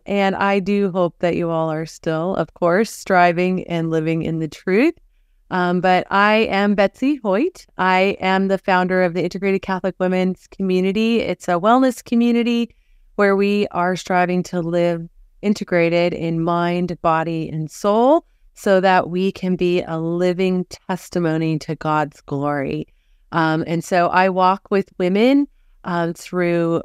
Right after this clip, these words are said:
uh, personal training, nutrition coaching, hormone coaching, um, and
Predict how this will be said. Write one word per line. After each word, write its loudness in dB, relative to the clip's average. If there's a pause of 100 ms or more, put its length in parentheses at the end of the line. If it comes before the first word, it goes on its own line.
uh, -8
personal -2
training, 0
nutrition -2
coaching, -2
hormone 2
coaching, -2 (480)
um, -2
and -2